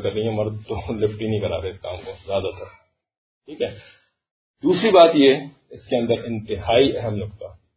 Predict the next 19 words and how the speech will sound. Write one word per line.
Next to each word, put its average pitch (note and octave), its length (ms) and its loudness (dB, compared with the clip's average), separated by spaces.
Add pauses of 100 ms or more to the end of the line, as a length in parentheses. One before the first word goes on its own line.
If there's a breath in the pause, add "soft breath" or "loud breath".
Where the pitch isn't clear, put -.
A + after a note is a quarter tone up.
(260)
انتہائی G#2+ 720 -4
اہم F2 180 -10
نقطہ - 300 -16 (420)
وہ A2 60 -12
یہ A2+ 200 0 (1500)
کہ C3+ 120 4 (1900)
کیا D3 100 -2
دنیا C#3+ 300 0
میں D#3 100 0
کوئی C3 240 2
بھی D#3+ 120 0
نہیں E3 160 0
ہے E3 60 -2
جو D#3 100 -2
کہ D3+ 80 -2
ہمارے B2 300 2
ماننے A#2 300 0
والوں A2+ 260 2
میں A2 160 -2